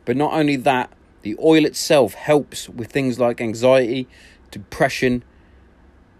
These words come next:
P T S D, sleeping disorders, eating disorders, the list goes on and on and on. I personally use it. I use the drops before I go to sleep at night to help with, aid with my sleep.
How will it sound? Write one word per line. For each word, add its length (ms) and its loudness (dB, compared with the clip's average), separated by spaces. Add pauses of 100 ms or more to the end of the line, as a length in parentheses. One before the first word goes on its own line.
(220)
P 200 -2
T 180 0
S 120 -4
D, 460 2
sleeping 480 -4
disorders, 640 -4 (300)
eating 240 -6
disorders, 480 -6
the 80 -8
list 240 -6
goes 340 -2
on 240 -4
and 140 -8
on 180 -8
and 140 -12
on. 220 -10 (420)
I 80 2
personally 480 2
use 260 -2
it. 140 -6 (420)
I 60 0
use 140 0
the 100 -16
drops 420 0
before 320 0
I 40 0
go 100 0
to 60 -6
sleep 280 -2
at 60 -2
night 220 -2
to 60 -10
help 180 -4
with, 120 -10 (140)
aid 240 0
with 100 -4
my 140 -2
sleep. 420 -2